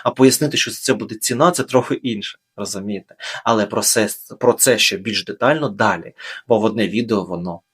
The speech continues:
не влізе. На сьогодні все. Повторюся, з вами був Євгеній Сюнєгін,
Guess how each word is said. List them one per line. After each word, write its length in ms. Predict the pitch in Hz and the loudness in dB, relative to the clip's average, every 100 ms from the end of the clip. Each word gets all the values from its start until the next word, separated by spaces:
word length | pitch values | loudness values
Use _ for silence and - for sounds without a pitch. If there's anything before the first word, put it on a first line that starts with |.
| _ _ - | _ _ -16
не 200 | 104 98 | -10 -8
влізе. 360 | - - - | -10 -18 -16
На 100 | 110 | -8
сьогодні 380 | 107 110 120 113 | -6 -2 -2 -4
все. 320 | 107 - 175 196 _ | -6 -2 -4 -4 _
Повторюся, 420 | 113 - 120 104 | -6 2 2 2
з 60 | 98 | -2
вами 200 | 113 104 | 0 0
був 180 | 107 107 | -2 -2
Євгеній 540 | 113 127 120 123 113 | 2 4 4 0 0
Сюнєгін, 500 | - 123 165 147 | -2 0 -2 -2